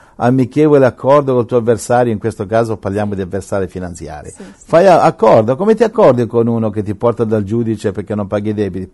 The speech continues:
Speaker 1: Pagagli i debiti se puoi. Se non puoi, ti sei messo in una prigione finanziaria, Dio ti può liberare, ma devi però diventare discepolo di Gesù.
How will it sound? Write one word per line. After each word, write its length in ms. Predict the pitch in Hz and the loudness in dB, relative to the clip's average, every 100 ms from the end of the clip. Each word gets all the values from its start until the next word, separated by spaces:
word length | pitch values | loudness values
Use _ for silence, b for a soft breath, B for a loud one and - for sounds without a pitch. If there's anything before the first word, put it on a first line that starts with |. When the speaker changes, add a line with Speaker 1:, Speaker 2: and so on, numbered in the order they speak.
| - | -2
Speaker 1:
Pagagli 460 | - 220 190 190 | 0 0 0 -2
i 60 | 208 | 2
debiti 440 | 214 175 131 107 | 4 4 2 -4
se 140 | 92 64 | -8 -10
puoi. 440 | - 65 50 50 _ b b | -14 -14 -16 -18 _ b b
Se 160 | b 143 | b 0
non 160 | 175 190 | 2 4
puoi, 540 | 185 208 226 233 226 b b b | 4 6 8 6 4 b b b
ti 140 | - 143 | -2 0
sei 160 | 165 | 2
messo 280 | 165 202 190 | 4 4 2
in 60 | 175 | 2
una 160 | 165 | 2
prigione 380 | 143 139 160 156 | 0 -2 0 0
finanziaria, 840 | 143 143 139 - 127 113 113 123 - b b b b | -2 -2 -4 0 2 4 2 -2 -4 b b b b
Dio 300 | 113 120 196 | -6 2 4
ti 140 | 196 170 | 4 2
può 140 | 151 | 4
liberare, 580 | 147 139 139 131 123 117 | 4 6 6 6 4 4
ma 220 | 117 120 | 2 2
devi 440 | 107 127 139 127 | 2 0 0 -2
però 240 | 120 117 117 | -2 0 0
diventare 500 | 113 107 104 123 113 | -2 -4 -4 -2 -2
discepolo 540 | 101 92 120 113 107 | -4 -6 -6 -6 -6
di 140 | 98 95 | -6 -6
Gesù. 360 | 98 92 143 | -6 -6 -6